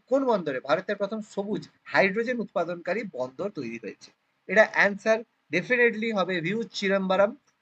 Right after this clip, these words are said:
বন্দর। তো এটা কি কেন্দ্রীয় মন্ত্রী সর্বানন্দ সোনোয়াল ফিফথ সেপ্টেম্বর দু হাজার পঁচিশে তামিলনাড়ুর ভি চিন্দা-, চিদম্বরম বন্দরে ভারতের প্রথম বন্দর ভিত্তিক গ্রিন হাইড্রোজেন পাইলট প্রকল্প চালু করেছে, যেটা থ্রি পয়েন্ট এইট সেভেন কোটি টাকার একটা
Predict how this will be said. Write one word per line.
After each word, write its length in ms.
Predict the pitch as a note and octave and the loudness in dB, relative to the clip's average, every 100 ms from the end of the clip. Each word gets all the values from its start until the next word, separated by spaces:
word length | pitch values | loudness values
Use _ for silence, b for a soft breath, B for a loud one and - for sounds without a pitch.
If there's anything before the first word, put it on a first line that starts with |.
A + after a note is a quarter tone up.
| _ | _
বন্দর। 340 | C#3+ C#3 C3+ A#2 _ _ _ B B B B _ - | -4 0 0 0 _ _ _ B B B B _ -2
তো 220 | A3 A3+ - | 0 0 0
এটা 180 | G3+ C4 | 2 2
কি 160 | C4 | 0
কেন্দ্রীয় 420 | A3 A3 G#3 A3 C4 | -4 0 0 0 -2
মন্ত্রী 300 | B3 A#3 B3+ | -6 -8 -4
সর্বানন্দ 540 | G#3 F3 A3 A3+ A3+ | -2 2 0 0 -6
সোনোয়াল 420 | A3+ F#3+ D#3 D3 | -6 -4 0 0
ফিফথ 280 | G3 G3 - | -2 -12 -8
সেপ্টেম্বর 420 | A3 - A3 A3 | -8 -4 -4 -2
দু 100 | E3+ | -2
হাজার 180 | F3 F3+ | -2 -4
পঁচিশে 400 | E3+ G#3 A3 F3+ | -6 -12 -8 -4
তামিলনাড়ুর 600 | C#3+ D#3 G3+ D#3+ D#3+ E4 - _ B B - | -2 -2 0 0 0 -4 -10 _ B B -4
ভি 140 | B3 | -4
চিন্দা-, 420 | A3 A3+ A3 A3+ G#3+ | -2 -2 0 0 -2
চিদম্বরম 560 | F#3+ G#3 G#3+ A3 A3 A3 _ | 0 2 4 2 0 -6 _
বন্দরে 340 | C3+ D3+ G3 E3+ | -4 -2 0 2
ভারতের 320 | D3+ D#3 F#3 | 2 2 0
প্রথম 340 | F3+ F3 A3 | -8 -8 -8
বন্দর 360 | F#3+ C#3+ E3 A3+ | -6 -6 -4 -4
ভিত্তিক 340 | A3 - A#3 - | -6 -12 -14 -10
গ্রিন 200 | F#3+ G#3+ | -6 -2
হাইড্রোজেন 420 | E3+ E3 E3+ F3+ | -2 -2 -6 -6
পাইলট 300 | D3+ B2+ C#3+ - | -2 -2 -2 -12
প্রকল্প 340 | C#3+ D3+ A#3+ | -12 -8 -4
চালু 220 | A3 C#3 | -2 -2
করেছে, 280 | C3 A#2 - D3+ | -6 -14 -14 -6
যেটা 260 | F#3+ A#3+ - b _ _ - | -2 -2 -4 b _ _ -8
থ্রি 200 | A#3+ C4 | -6 2
পয়েন্ট 280 | B3+ B3+ | 2 2
এইট 220 | A3 G3 F#3 | 0 -6 -4
সেভেন 300 | G#3+ G#3+ G#3+ | -2 -2 -2
কোটি 240 | D#3+ E3+ | -8 -4
টাকার 280 | E3+ D#3+ G#3+ - | -2 0 0 -2
একটা 320 | - - D#3+ | -16 -2 0